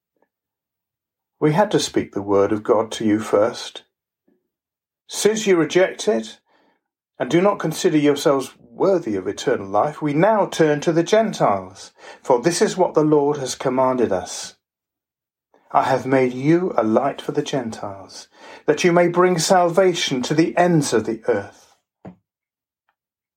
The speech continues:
When the Gentiles heard this, they were glad and honoured the word of the Lord, and all who were appointed for eternal life believed. The word of the Lord spread through the whole region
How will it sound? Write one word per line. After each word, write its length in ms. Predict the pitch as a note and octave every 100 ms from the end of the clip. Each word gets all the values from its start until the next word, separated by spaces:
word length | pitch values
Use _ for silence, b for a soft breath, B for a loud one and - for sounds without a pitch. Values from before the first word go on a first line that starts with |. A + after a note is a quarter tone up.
| _ _ _ _ _ _ -
When 120 | D3
the 100 | D#3+
Gentiles 600 | D#3+ E3 D#3 G#2+ G#2 -
heard 240 | D#3+ F#3
this, 400 | - - - - _ b b
they 100 | D3
were 120 | D3+ E3 F3
glad 460 | E3 C#3 E2 D#2+ - _ _ _ _ _
and 140 | B2+ B2
honoured 320 | D3 D3 C3+
the 100 | C3+
word 300 | B2 B2 B2
of 160 | B2 -
the 80 |
Lord, 520 | F#3+ B2+ G2 F2+ - - _ _ _ -
and 140 | A2+
all 320 | A2 C3 C3+ A#2
who 120 | B2
were 140 | A#2+
appointed 480 | A#2+ - A#2 G2+ G#2+
for 160 | - A2
eternal 400 | G#2+ D3 C3+ C3+
life 420 | B2 F#2+ G2 -
believed. 720 | - A#2+ B2 G#2+ F2 E2+ - - _ _ _ _ _ _ _ _ _ _ _ _ _ _ _ _ _ _ - B B B
The 100 | C#3
word 200 | D3+ D#3+
of 120 | D3+
the 80 | D3
Lord 300 | D#3 C#3 B2
spread 500 | - - D3+ D#3 D#3
through 200 | B2+ A2
the 120 | A2+
whole 380 | - - F3+ E3+
region 580 | D#3+ A#2+ A2 F#2 F#2